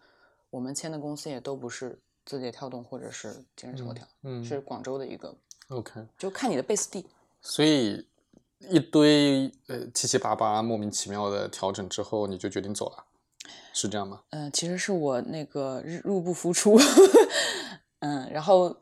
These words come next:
Speaker 1: 有一个之前因为工作认识的老板一直在挖我。
Speaker 2: OK。
Speaker 1: 他直接开了就不止三倍的工资。
Speaker 2: <laughs>
Speaker 1: 而且他
Speaker 2: OK。
Speaker 1: 跟了我三年，就挖了我三年，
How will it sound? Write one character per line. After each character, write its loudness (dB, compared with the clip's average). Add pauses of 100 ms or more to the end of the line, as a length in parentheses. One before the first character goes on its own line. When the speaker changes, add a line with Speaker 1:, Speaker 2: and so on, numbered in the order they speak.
(280)
Speaker 1:
有 -2
一 -2
个 0
之 -2
前 -6
因 -6
为 -2
工 -4
作 -4
认 -2
识 -6
的 -4
老 -4
板 -8
一 -2
直 -4
在 -6
挖 -6
我。 -8 (260)
Speaker 2:
OK。 -10
Speaker 1:
他 -12
直 -6
接 0
开 -4
了 -2 (500)
就 -8
不 -4
止 -4
三 -6
倍 -4
的 -6
工 -12
资。 -14 (580)
Speaker 2:
<laughs> -4
Speaker 1:
而 6
且 8
他 6
Speaker 2:
OK。 4 (320)
Speaker 1:
跟 10
了 6
我 4
三 0
年， -8
就 -4
挖 -2
了 2
我 -2
三 -8
年， -12